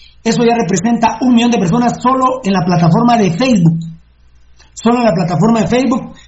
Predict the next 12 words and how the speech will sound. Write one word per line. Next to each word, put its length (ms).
pero 260
sigan 280
viéndolo, 560
comentándolo 880
y 120
ante 280
todo 260
compartiéndolo. 580
Un 80
aplauso, 380
Valdivieso, 520
Enano, 400